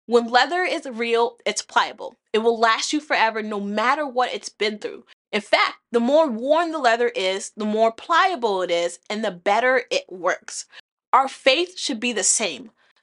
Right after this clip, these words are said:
Life can be hard, but our faith will always be made stronger. If you like this video, hit that like button and subscribe for more videos like these. What are some things you do to protect your faith while waiting on God to move in your life?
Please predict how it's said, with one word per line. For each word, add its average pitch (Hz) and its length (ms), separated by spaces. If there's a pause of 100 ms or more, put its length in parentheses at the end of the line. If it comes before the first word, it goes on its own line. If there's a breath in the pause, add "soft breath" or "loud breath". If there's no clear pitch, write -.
(100)
Life 269 340
can 339 160
be 311 100
hard, 262 520 (100)
but 214 60
our 208 160
faith 294 380
will 247 280
always 330 480
be 262 160
made 220 380 (200 loud breath)
stronger. 180 720
If 262 140
you 480 180
like 269 220
this 330 180
video, 330 440 (200 loud breath)
hit 480 240
that 403 220
like 330 220
button 320 220
and 294 120
subscribe 330 460
for - 80
more 370 240
videos 277 440
like 240 180
these. - 420 (520 loud breath)
What 196 380
are 453 100
some 392 240
things 320 540
you 214 400
do 339 100
to 285 80
protect 233 400
your 269 80
faith 185 400
while 208 220
waiting 202 380
on 262 140
God 180 320
to 185 120
move 190 400
in 160 80
your - 140
life? - 360